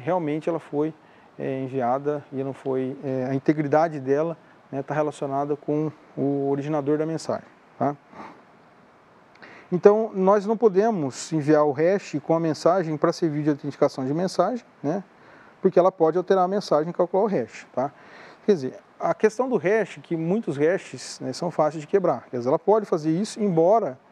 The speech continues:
é, não seja simples, né, quebrar esse hash, né, é, é, em alguns casos, né, mas se você consegue, consegue, é,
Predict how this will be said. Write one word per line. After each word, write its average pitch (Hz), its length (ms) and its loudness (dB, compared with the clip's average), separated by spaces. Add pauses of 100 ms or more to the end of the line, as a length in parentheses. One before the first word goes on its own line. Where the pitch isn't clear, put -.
(300)
é, 123 500 -4
não 147 140 -4
seja 165 420 0
simples, - 720 -6
né, 135 200 -14
quebrar 127 260 -4
esse 160 140 -6
hash, 165 340 0
né, 147 260 -4 (500)
é, 120 320 -4 (340)
é, 120 680 -6
em 139 80 -2
alguns 135 260 -2
casos, 175 560 -2
né, 143 240 -6 (320)
mas 139 100 -4
se 160 60 -2
você 165 180 0
consegue, 151 460 -2 (160)
consegue, 143 640 -4
é, 123 340 -6